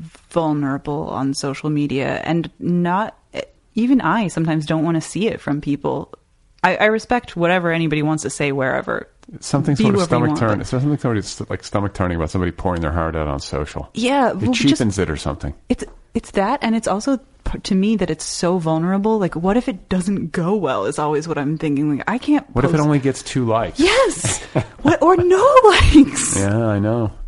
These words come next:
Speaker 1: It's
Speaker 2: But
Speaker 1: too
Speaker 2: see, okay, but the flip side of that, I think about this sometimes because people do, uh, you know, in certain circumstances, decide to pour their heart out on social.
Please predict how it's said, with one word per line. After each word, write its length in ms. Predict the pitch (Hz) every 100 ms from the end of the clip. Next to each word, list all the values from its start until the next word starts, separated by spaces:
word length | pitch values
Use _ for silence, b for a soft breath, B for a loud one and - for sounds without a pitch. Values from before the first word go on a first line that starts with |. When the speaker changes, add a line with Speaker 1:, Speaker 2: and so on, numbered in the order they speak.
| -
Speaker 1:
It's 280 | 269 - -
Speaker 2:
But 300 | - - -
Speaker 1:
too 140 | -
Speaker 2:
see, 160 | 254 151
okay, 280 | 143 135 113
but 140 | 120
the 40 | 117
flip 240 | - 127
side 220 | - 156
of 60 | 156
that, 220 | 156 151
I 100 | 113
think 220 | 113 139
about 200 | 131 113
this 140 | 98 87
sometimes 460 | 95 90 92 90
because 600 | - 110 113 101 95 - - _ _ _ _
people 280 | - 135 143
do, 540 | 156 156 147 123 117 -
uh, 680 | - - - - - - -
you 80 | 135
know, 160 | 113 - - - _ _ _ _ _
in 100 | 117
certain 240 | 110 123 120
circumstances, 680 | 123 113 110 120 113 117
decide 340 | 107 117 113 110
to 40 |
pour 220 | - 117
their 140 | 107 107
heart 180 | 110 107
out 120 | 107
on 100 | 104
social. 480 | - 120 117 -